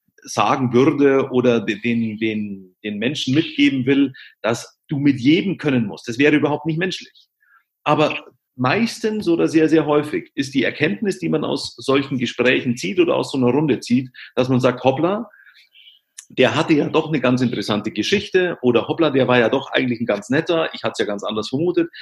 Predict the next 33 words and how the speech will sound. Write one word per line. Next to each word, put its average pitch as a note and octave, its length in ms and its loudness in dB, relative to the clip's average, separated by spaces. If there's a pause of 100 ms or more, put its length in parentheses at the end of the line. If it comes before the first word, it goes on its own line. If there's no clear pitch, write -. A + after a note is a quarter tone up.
(120)
Also D#3+ 200 2
es G3 120 -4
sind G3 160 -2
eher G3 280 0 (120)
positive B2+ 880 0 (500)
Aspekte, D#3 460 0
die D#3 120 -4
dann C3+ 160 2
hinterher D#3 840 2 (200)
ins C#3 200 -4
Bewusstsein D#3+ 520 0
rücken D#3 300 -2
und C3+ 140 -6
die D3 100 -10
dir D3 140 2
dann C3 200 0
bewusst B2 400 -2
werden. B2+ 460 0 (500)
Und C3 140 0
wenn F3 140 4
du D3+ 80 2
das - 540 -4 (340)
machst C3+ 540 0
und D#3 180 -2
auch D#3+ 220 2
irgendwie E3+ 400 0
aktiv D#3+ 560 -2 (120)
für A#2 120 2
dich G#2+ 180 -2
machst F#2+ 260 -6
und E2+ 60 -8
auch A#2 140 -2
bewertest, C3 720 0